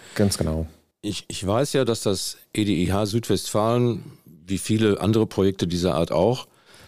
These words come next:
Speaker 2: ein Konsortium aus mehreren Institutionen ist. Erzähl doch bitte mal, wer ist, wer gehört alles dazu?
Speaker 1: Also in dem E D I H als solches ist die Universität Siegen, die Fachhochschule in Südwestfalen,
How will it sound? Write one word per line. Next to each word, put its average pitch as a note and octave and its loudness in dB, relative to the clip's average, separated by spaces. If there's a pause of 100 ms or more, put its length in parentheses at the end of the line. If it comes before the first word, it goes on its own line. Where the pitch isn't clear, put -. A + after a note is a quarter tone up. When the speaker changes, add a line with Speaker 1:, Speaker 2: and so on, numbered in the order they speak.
(200)
Speaker 2:
ein G2+ -4
Konsortium A2 0
aus G2 0
mehreren G#2 4
Institutionen F#2 2
ist. C2+ -4
Erzähl A2 -2
doch A#2 0
bitte - -2
mal, G2+ 2
wer G2 4
ist, - -4
wer G#2 2
gehört G#2+ 2
alles F#2 0
dazu? D#2 -4 (400)
Speaker 1:
Also G#2+ 2
in A2+ 4
dem G#2+ 6
E G#2 0
D A2 2
I G2+ 2
H F#2 0
als - -2
solches A2 0
ist - -2
die F2+ 2
Universität F2+ 0
Siegen, D3+ 0 (140)
die F2+ 0
Fachhochschule F#2 0
in E2+ 0
Südwestfalen, G#2 2